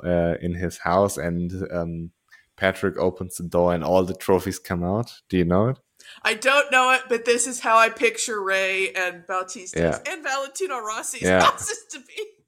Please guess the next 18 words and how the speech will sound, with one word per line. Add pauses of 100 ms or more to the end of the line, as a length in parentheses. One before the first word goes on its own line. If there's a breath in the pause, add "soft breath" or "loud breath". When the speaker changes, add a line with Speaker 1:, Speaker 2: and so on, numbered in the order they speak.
(540 loud breath)
Speaker 1:
Yeah,
especially
now
with
the
car
racing,
he,
uh,
he
Speaker 2:
Oh,
Speaker 1:
has
Speaker 2:
yeah. (440)
Speaker 1:
a
lot
more
trophies
now.